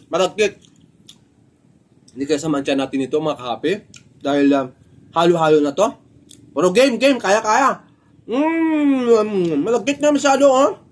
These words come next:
Mm. Ito, mga kahapi, oh. Mm, mm, mm, mm. Diba? Sarap.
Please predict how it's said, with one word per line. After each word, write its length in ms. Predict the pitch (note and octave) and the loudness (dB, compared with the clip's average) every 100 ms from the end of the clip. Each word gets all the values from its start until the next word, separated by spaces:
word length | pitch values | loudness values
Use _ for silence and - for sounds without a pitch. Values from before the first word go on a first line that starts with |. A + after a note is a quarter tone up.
| _ - | _ -8
Mm. 260 | E3+ E3 C#3 - _ - - - _ - | -2 0 -2 -10 _ -20 -20 -20 _ -12
Ito, 60 | |
mga 160 | G3 A3 | -6 -2
kahapi, 200 | G3+ G#3 | 0 2
oh. 160 | F#3 F#3+ - - | 0 0 -10 -12
Mm, 260 | D#3 G3 A3 - | -8 -8 -8 -10
mm, 240 | C#3+ F#3+ A#3 - | -8 -6 -10 -14
mm, 240 | D3+ F3 A#3 - E3+ | -8 -8 -8 -12 -4
mm. 220 | D#3+ C#3+ A#2 - - - - - D3 | 0 -2 -4 -20 -20 -20 -20 -14 0
Diba? 200 | F#3 A#3+ - - _ _ _ _ _ _ - - | 2 2 -2 -10 _ _ _ _ _ _ -18 -4
Sarap. 400 | F#3 A#3+ - | 0 0 -2